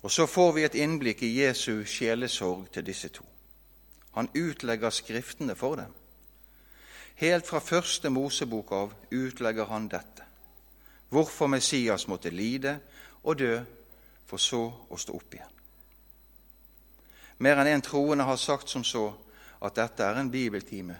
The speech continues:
vi gjerne skulle ha hørt. For her er det Skriften som taler ved sin opphavsmann Gud selv. Jesus sier ikke: «Kjenn på sårene, se naglegapene», slik som Thomas fikk.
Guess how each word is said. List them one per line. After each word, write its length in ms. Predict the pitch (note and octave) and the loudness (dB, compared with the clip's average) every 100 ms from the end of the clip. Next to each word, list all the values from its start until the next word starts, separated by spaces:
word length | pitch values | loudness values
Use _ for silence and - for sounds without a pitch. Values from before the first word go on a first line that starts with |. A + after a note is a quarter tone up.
| - - | -18 -8
vi 100 | F#2 | -2
gjerne 300 | F#2+ G2+ F#2 | -2 -2 -8
skulle 260 | - E2 | -8 -10
ha 140 | E2 - | -10 -14
hørt. 320 | - - - - _ _ _ _ _ _ _ _ _ - - - - | -18 -20 -20 -20 _ _ _ _ _ _ _ _ _ -20 -20 -20 -8
For 80 | A2+ | -2
her 240 | A2 C#3 B2+ | 4 6 6
er 140 | B2 | 4
det 100 | A#2+ | 2
Skriften 540 | - C3+ C3+ - - A2 | -2 -2 -4 -4 -4 -2
som 180 | A#2+ | -2
taler 540 | F#2+ A#2 A2 B2 G#2 G#2 - - - | -2 4 4 4 0 -4 -14 -20 -16
ved 220 | A2+ B2 | -4 -2
sin 240 | A2+ A2 G2 G#2 | -2 -4 -6 -10
opphavsmann 800 | - - A2+ - F#2+ F2+ F#2 G2+ | -10 -6 -4 -4 -4 -4 -6 -8
Gud 240 | G2+ F2+ | -8 -4
selv. 320 | - F#2+ F#2+ - - _ _ - - - _ - - - - - - - - | -4 -4 -6 -16 -20 _ _ -20 -20 -20 _ -20 -20 -20 -20 -20 -20 -14 4
Jesus 400 | C#3 C#3 D3+ - | 6 6 2 2
sier 300 | D3 D#3+ C3+ | 4 2 2
ikke: 220 | A#2 A2+ | -2 -4
«Kjenn 300 | - F3 D#3 | 0 0 0
på 80 | D3+ | -4
sårene, 480 | - D3 A2+ D#2 - - - - - | 0 2 2 -2 -12 -16 -20 -20 -8
se 280 | - - F3 | 0 4 6
naglegapene», 920 | D3+ C#3 D3 D3+ A#2 F#2+ E2 D#2 C#2+ - - - _ | 8 6 6 2 2 0 0 -8 -12 -16 -20 -20 _
slik 240 | - B2 A#2+ | -8 -6 -6
som 140 | G#2+ | -8
Thomas 400 | - G#2+ E2+ - | -6 -6 -6 -10
fikk. 280 | - - | -14 -20